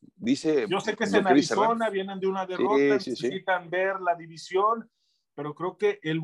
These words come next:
Speaker 2: el impulso que lleva Jonathan Taylor, la ofensiva en sí de,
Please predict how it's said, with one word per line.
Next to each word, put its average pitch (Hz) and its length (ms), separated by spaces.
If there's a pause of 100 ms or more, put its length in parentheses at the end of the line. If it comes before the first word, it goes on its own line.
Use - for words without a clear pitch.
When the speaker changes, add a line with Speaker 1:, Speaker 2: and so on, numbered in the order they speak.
(100)
Speaker 2:
el 160 180
impulso 165 680
que 147 100
lleva 165 200
Jonathan 160 440
Taylor, 139 340
la 139 80
ofensiva 143 680
en 139 120
sí 165 280
de, 135 320